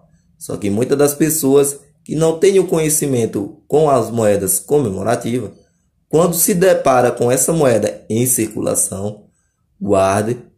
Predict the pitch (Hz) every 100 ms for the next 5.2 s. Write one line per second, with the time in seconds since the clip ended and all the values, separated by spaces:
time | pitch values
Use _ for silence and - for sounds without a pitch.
0 | _ 117 120 156 175 - 175 131 117 117
1 | 131 - _ _ - 143 147 160 160 165
2 | 165 120 117 127 - - - 110 110 120
3 | 143 117 98 98 107 - _ _ - -
4 | 165 165 170 156 147 147 147 143 101 95
5 | 98 104